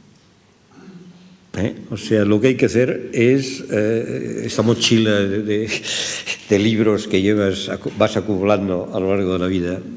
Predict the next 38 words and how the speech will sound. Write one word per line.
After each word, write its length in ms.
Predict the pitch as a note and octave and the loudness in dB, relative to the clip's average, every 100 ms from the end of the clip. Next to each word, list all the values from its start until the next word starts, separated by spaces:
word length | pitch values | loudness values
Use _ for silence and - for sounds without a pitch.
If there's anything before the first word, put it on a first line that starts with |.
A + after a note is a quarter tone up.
| B2 | -10
profesional 680 | G2+ F2 E2 D#2 E2+ G2 F#2 | -6 -6 -4 -2 0 2 0
o 180 | D#2+ D#2+ | -2 -6
académica, 560 | D#2+ F2 F#2 F#2 D#2+ F2 | -4 0 2 0 -2 -4
porque 160 | F2 D#2+ | -4 -2
para 120 | D#2+ | 0
mí 120 | E2+ | 0
la 80 | E2 | 0
vida 160 | E2+ | -2
académica 400 | D#2 E2 E2+ E2 | -2 -2 -2 -4
y 20 | D#2 | -6
profesional 440 | D#2+ D2 D#2+ E2 | -6 -6 -4 -4
son 380 | - D#2+ D2 D#2+ | -4 -6 -6 -6
indiferenciables, 1000 | D#2 D2+ D2+ D#2+ D#2 F#2+ F2+ G#2 C#3+ - | -6 -8 -10 -6 -4 -2 -2 -2 -6 -6
no 360 | D2+ D#2+ D2+ - - - - - | -6 -6 -8 -14 -20 -20 -20 -16
veo 280 | - E2+ E2+ | -4 2 2
la 80 | F2 | 2
una 240 | E2+ E2 | 0 -2
sin 180 | D#2+ E2+ | -4 -4
la 80 | E2 | -4
otra. 200 | F2 B2 - - - - - - - - - | -2 -6 -8 -8 -8 -6 -8 -10 -12 -14 -2
Em, 480 | A#2 G#2 G#2+ G2+ A2 - - - | 2 4 4 2 0 -4 -10 -12
eh, 440 | - - - A3 - | -14 -12 -10 -10 -2
es 160 | C3+ C#3 | 2 4
algo 260 | C#3 C3+ | 6 4
que 100 | B2 | 4
debes 300 | A#2+ B2+ G2+ | 2 2 0
dejar 420 | G#2 - G#2+ A#2 | -2 0 0 0
cuando 180 | G#2 G#2 | -2 -2
empiezas 280 | F#2+ G2+ E2+ | -2 -4 -4
un 100 | F2 | -2
proyecto, 320 | F2 F#2 F#2 | 0 -2 -2
porque 220 | F#2 F#2 | -2 0
cada 160 | G#2 B2 | 2 2
proyecto 240 | G2+ F#2+ | 2 2
es 100 | C3 | 0
una 100 | F2+ | 0
historia 360 | E2+ - F2 E2+ | -2 -2 -2 0
nueva 420 | E2+ F2+ G#2+ A#2 | 0 0 0 -2